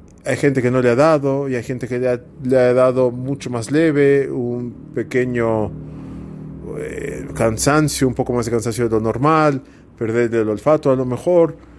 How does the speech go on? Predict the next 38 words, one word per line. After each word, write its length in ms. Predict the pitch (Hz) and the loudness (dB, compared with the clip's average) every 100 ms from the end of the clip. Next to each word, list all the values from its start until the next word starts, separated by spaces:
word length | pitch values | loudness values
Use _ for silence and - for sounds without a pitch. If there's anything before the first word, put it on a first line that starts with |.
| - - - - - - | -20 -20 -20 -20 -20 -14
Y 440 | 165 165 170 147 196 | -4 0 0 4 2
hemos 320 | 214 214 156 | 4 0 0
visto 480 | 208 196 - 196 170 | -4 -6 2 4 6
a 40 | |
lo 120 | 151 | 4
largo 320 | 151 190 190 | 2 2 2
de 60 | 165 | 0
este 280 | 147 - 151 | -2 0 2
año 340 | 185 185 170 | 2 0 -2
cómo 240 | 165 160 165 | -2 -4 0
de 60 | |
alguna 280 | 156 190 170 | 0 0 -4
forma 280 | - 175 170 | -2 -2 -2
Hashem 220 | - 180 | -4 -6
nos 100 | 165 | -6
está 260 | - 160 160 | -2 0 0
tratando 380 | 151 143 151 | -2 -2 0
de 80 | 151 | 0
enseñar 560 | 135 139 135 143 160 151 | 0 0 2 2 2 0
de 140 | 139 | -2
que 180 | - 156 | 0 2
Él 80 | 165 | 2
es 140 | 139 | -2
el 60 | 135 | -6
que 120 | 127 | -4
está 240 | 110 127 | -2 -2
en 80 | 131 | -2
control 420 | 117 110 110 120 | -2 -6 0 -2
de 140 | 113 104 | 0 -2
todo. 460 | 104 110 101 92 - - - - - - - - | 2 2 2 -2 -8 -20 -20 -20 -20 -20 -20 -12
Tratemos 720 | - 147 147 208 240 208 - - | -4 -2 2 2 2 -2 -4 -2
de 160 | 165 156 | 2 2
internalizar 720 | 139 143 131 127 120 - 175 | 2 0 0 -2 -2 0 0
este 220 | 143 143 | 0 -2
mensaje 800 | 135 123 - 160 147 143 127 120 - _ _ _ - | -2 -2 -2 -2 -2 0 0 0 -8 _ _ _ -16
sobre 1120 | - 123 120 110 117 113 110 110 113 117 110 - _ - - _ _ _ _ _ | -4 2 4 4 4 4 4 2 2 -2 -6 -14 _ -20 -20 _ _ _ _ _
el 480 | - 120 120 113 123 - | -6 -4 -4 -4 -10 -6
poder, 520 | - 123 127 147 139 | 0 2 4 4 4